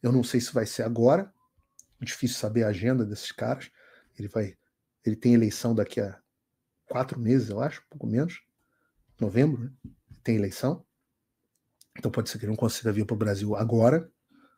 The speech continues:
Mas eu tenho a convicção de que ele vai. E digo mais, eu tenho certeza que a Câmara vai aprovar requerimentos pra ele também, se ficar confirmada a ida dele ao Brasil.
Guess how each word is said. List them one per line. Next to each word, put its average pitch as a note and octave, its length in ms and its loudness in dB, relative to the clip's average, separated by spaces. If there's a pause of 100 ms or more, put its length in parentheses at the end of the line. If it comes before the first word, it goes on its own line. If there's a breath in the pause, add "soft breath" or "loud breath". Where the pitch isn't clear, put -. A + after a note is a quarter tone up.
(960 soft breath)
Mas A2 400 2
eu G#2+ 200 2 (540)
tenho A2+ 160 4
a G#2 100 0
convicção C#3 800 4 (680)
de C3 140 4
que C3 100 4
ele B2 80 8
vai. C#3 300 2 (1080 soft breath)
E D#3 60 4
digo A3+ 220 10
mais, C3 400 4 (920)
eu C3 120 4
tenho D#3 180 0
certeza F3 560 4
que F3+ 100 -6
a C#3+ 40 0
Câmara D3+ 400 4
vai C3+ 180 4
aprovar C3+ 360 2
requerimentos C3 480 0
pra B2+ 200 0
ele B2+ 140 4
também, C3 360 2
se C3 200 -2
ficar B2+ 180 -4
confirmada A#2+ 480 0
a A#2 60 2
ida A#2+ 500 0
dele A#2 140 0
ao A#2 80 0
Brasil. A2+ 360 0